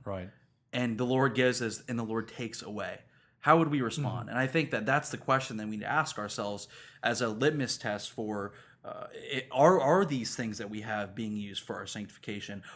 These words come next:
Speaker 2: Are they being received with thanksgiving to the glory of God?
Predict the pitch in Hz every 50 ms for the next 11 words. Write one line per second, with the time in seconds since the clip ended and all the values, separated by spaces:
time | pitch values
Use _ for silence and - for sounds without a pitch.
0 | - - 120 143 175 185 180 156 123 135 131 123 117 113 110 107 110 110 - -
1 | 131 117 104 104 110 117 123 117 113 - - 120 113 104 98 - 104 104 117 113
2 | 110 110 104 101 - - - _ - 131 117 110 98 107 104 98 90 95 98 -
3 | - - 98 - - -